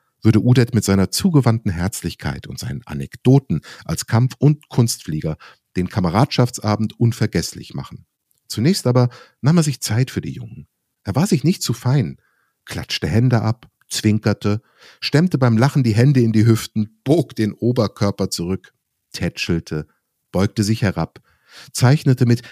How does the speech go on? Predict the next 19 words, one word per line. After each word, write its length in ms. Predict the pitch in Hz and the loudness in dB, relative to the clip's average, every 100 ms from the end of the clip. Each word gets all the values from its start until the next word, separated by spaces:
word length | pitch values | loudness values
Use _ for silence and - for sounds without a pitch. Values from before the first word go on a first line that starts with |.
| - | -4
erklärender 640 | 120 - 143 170 147 127 | -2 2 4 4 2 2
Hand 260 | 117 139 131 | 2 0 -2
seinen 240 | 98 101 | -4 -6
berühmten 540 | 98 107 120 135 - 107 | -4 -2 0 0 -2 -10
Flossenflug 880 | - 104 120 123 104 - 101 113 - | -8 -6 -4 -4 -6 -8 -6 -6 -6
in 120 | 104 | -4
die 100 | 101 | -2
Luft, 320 | 95 113 - - - - _ - | -2 -4 -8 -20 -20 -20 _ -2
tupfte 400 | 262 - - 175 | -2 -2 -4 2
sich 300 | 165 160 - - | 2 2 -6 -14
mit 100 | - | -8
einem 220 | 98 104 98 | -2 0 4
weißen 320 | 107 120 104 | 2 2 0
Taschentuch 520 | 123 120 117 113 107 | 0 0 0 -2 -2
den 140 | - | -4
Schweiß 340 | - - 98 117 | -4 -2 -2 -2
von 140 | 107 | -4
der 140 | 101 98 | -4 -6
Stirn. 420 | - 98 98 | -6 -6 -4